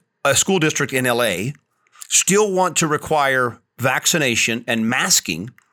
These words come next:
now as the C D C is saying it's unnecessary? Why would they want that? They don't want you in the classroom?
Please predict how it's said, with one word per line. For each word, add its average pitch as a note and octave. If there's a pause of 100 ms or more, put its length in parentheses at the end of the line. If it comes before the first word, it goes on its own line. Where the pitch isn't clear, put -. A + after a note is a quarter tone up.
(240)
now F#3
as E3
the D3
C G3+
D F3
C A3
is F#3
saying D#3+
it's D3
unnecessary? D#3 (460)
Why F3
would F#4+
they F#4+
want F4+
that? - (460)
They B2
don't B2+
want B2
you D3
in C#3
the B2+
classroom? E3